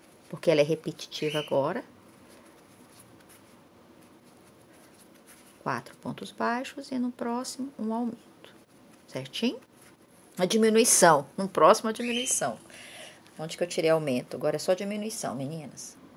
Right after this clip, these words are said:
Volta de número vinte e três pronta. Encerrou com trinta e cinco pontos baixos. Vou fazer a volta de número vinte e quatro,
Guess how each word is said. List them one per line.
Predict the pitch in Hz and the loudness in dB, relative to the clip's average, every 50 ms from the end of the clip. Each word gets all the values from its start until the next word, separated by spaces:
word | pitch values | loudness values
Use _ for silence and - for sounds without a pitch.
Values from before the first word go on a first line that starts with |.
| - - - - - - - - - - - - - - - - - - 233 | -20 -20 -20 -20 -18 -18 -18 -18 -18 -20 -20 -20 -20 -20 -20 -20 -20 -20 -16
Volta | 196 180 165 175 185 - 185 | -4 -2 -2 -2 -2 -4 -10
de | 170 - 175 | -10 -8 -6
número | 170 160 156 160 165 160 | -6 -4 -4 -4 -6 -6
vinte | 160 165 170 - | -8 -10 -12 -12
e | - | -8
três | - - - 208 170 - - | -6 -2 0 0 -2 -2 -6
pronta. | - - 190 202 233 254 - - 311 320 - - - _ _ _ - - - - - - - - - | -4 -4 -2 -2 -2 -4 -8 -12 -16 -16 -16 -18 -20 _ _ _ -20 -20 -20 -20 -20 -20 -18 -12 -10
Encerrou | 190 - - 190 196 202 220 220 | -8 2 2 2 6 6 4 4
com | - 220 214 | 4 -2 -4
trinta | 220 240 247 254 254 - | -2 -2 -4 -2 -2 -4
e | 254 | -6
cinco | 240 - - 233 233 - | -4 -4 -6 -6 -6 -8
pontos | - - 214 220 - - | -8 -10 -10 -8 -8 -12
baixos. | - - - 135 - - - - - - - - - - - - - - - - - - - - | -6 -6 -6 -6 -4 -8 -8 -10 -12 -12 -20 -20 -20 -20 -20 -20 -20 -20 -20 -20 -20 -20 4 6
Vou | 240 285 | 6 6
fazer | 285 - 240 220 214 190 175 | 8 6 4 4 6 4 4
a | 170 | 4
volta | 165 175 190 202 202 - 180 | 6 4 4 2 2 -2 -6
de | - 185 | -6 -6
número | 190 190 190 185 190 | -4 -4 -4 -4 -6
vinte | 180 196 214 - - | -6 -6 -8 -8 -8
e | - | -6
quatro, | - - 185 175 160 165 - - - - | -2 0 2 2 0 -2 -6 -14 -18 -18